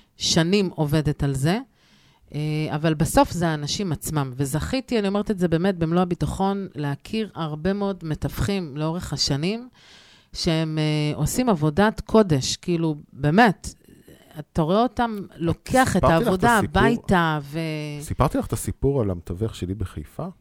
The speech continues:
Speaker 1: לא, איך קוראים לו?
Speaker 2: רז יצחק.
Speaker 1: מוכר, אני
Speaker 2: שהוא
Speaker 1: בטוח מכירה,
Speaker 2: הוא
Speaker 1: מוכר
Speaker 2: לקח,
Speaker 1: שם.
Speaker 2: שהייתי צריך דירה בחיפה, שהוא הלך לשכנה למעלה,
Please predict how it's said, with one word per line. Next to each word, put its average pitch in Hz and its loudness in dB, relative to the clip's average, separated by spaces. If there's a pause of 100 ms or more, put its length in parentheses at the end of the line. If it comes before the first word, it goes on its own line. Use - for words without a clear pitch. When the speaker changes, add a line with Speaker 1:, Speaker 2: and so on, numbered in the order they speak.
Speaker 1:
לא, 147 -10 (180)
איך 160 -8
קוראים 151 -6
לו? 156 -6 (160)
Speaker 2:
רז 98 -2
יצחק. - -14 (600)
Speaker 1:
מוכר, 147 -8
אני 135 -12 (840)
Speaker 2:
שהוא 98 -4 (160)
Speaker 1:
בטוח 151 -6
מכירה, 151 -12
Speaker 2:
הוא 147 0
Speaker 1:
מוכר 190 2
Speaker 2:
לקח, - -2
Speaker 1:
שם. - -20
Speaker 2:
שהייתי 131 0
צריך 120 -6
דירה 101 0
בחיפה, 123 -4
שהוא 90 -8
הלך 95 -2
לשכנה 101 -6
למעלה, 110 -4